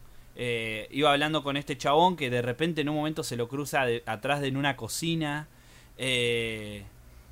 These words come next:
o, o, o por carta, o por mensaje, y, y cosas así. Más después todo lo que debe, digamos, por fuera.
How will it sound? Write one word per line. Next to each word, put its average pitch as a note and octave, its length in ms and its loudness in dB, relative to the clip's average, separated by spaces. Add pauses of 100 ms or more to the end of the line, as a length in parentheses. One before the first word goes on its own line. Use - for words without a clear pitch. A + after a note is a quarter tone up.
(200)
o, B2 100 -2
o, A2+ 720 0
o G#2+ 60 -6
por A2 220 -12
carta, C#3 580 2
o A#2+ 120 0
por A2 220 -4
mensaje, C#3 760 -4 (420)
y, A2+ 540 -6
y A#2 80 -12
cosas C3+ 340 -6
así. A#2 340 -6 (100)
Más C#3+ 360 2
después C#3 280 -6
todo D3 180 -2
lo C3 120 0
que A2 140 -6
debe, A#2 380 2
digamos, G#2+ 360 -6
por G#2+ 160 -10
fuera. A2 360 -4